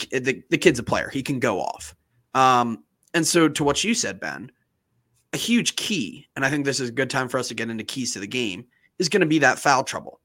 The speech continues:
Like, Efton cannot get into foul trouble early.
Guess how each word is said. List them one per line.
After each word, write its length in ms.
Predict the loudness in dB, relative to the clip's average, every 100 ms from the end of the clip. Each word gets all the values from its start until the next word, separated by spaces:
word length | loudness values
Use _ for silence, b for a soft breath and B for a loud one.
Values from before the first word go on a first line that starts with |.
| _
Like, 180 | -10 -4
Efton 380 | 2 2 2 -2
cannot 640 | -2 -4 -2 0 0 -2
get 320 | 0 0 0 -8 _ _ -2
into 160 | 0
foul 200 | 2 2
trouble 280 | 2 -2 -2
early. 380 | -2 -2 -2 -8